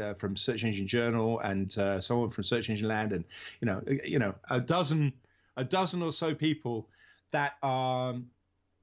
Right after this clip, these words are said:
more Lee Odens on the, you know, uh, uh, that are, that are more relevant in my industry as independent reporters within, within our industry. And I email them and say, "Next week,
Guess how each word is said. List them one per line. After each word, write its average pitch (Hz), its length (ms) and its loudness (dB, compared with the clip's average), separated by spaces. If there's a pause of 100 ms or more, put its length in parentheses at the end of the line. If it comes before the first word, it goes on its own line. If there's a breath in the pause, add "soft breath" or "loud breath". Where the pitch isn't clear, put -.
(300)
more 156 880 4
Lee 143 240 4
Odens 135 360 2
on 127 100 -4
the, 131 300 -2
you 127 100 -2
know, 123 260 0
uh, 139 300 2
uh, 143 160 0
that 123 140 2
are, 120 200 -2
that 135 120 4
are 127 60 4
more 156 300 4
relevant 147 460 4
in 143 120 -2
my 131 140 0
industry 113 760 -2 (200)
as 127 420 0
independent 135 840 0 (280)
reporters 107 720 0
within, 98 420 -4
within 104 240 0
our 104 160 2
industry. 101 500 -2 (600 loud breath)
And 135 340 0 (100)
I 127 420 0 (500)
email 185 380 0
them 120 260 -2
and 120 100 -4
say, 113 160 -4
"Next 214 340 0
week, 151 340 2